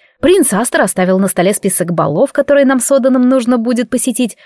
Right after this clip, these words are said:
Остальные гости, наперебой поздравляя, вымелись из комнаты. Одан ржал.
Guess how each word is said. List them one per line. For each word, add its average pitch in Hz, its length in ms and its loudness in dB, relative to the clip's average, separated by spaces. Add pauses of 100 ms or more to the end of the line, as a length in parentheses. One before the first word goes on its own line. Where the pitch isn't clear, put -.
(140)
Остальные 185 520 -2
гости, 226 300 -2
наперебой 202 440 0
поздравляя, 190 760 0
вымелись 302 680 0
из 330 120 -4
комнаты. 208 600 0 (680)
Одан 269 420 2
ржал. 180 500 -4